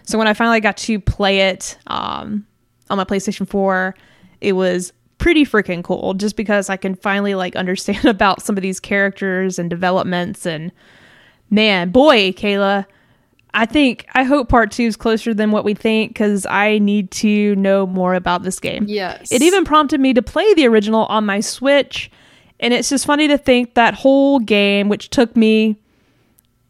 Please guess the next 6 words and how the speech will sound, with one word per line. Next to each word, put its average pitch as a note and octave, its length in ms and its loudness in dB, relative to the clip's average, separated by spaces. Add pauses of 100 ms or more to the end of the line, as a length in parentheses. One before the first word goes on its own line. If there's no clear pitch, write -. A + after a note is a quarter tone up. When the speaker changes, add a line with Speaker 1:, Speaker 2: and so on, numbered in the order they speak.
(220)
Speaker 1:
dozens C4 400 4
of G3 120 0
hours G3+ 480 2
to G#3+ 120 -4
complete, G3 640 -2 (240)
um, F#3 560 0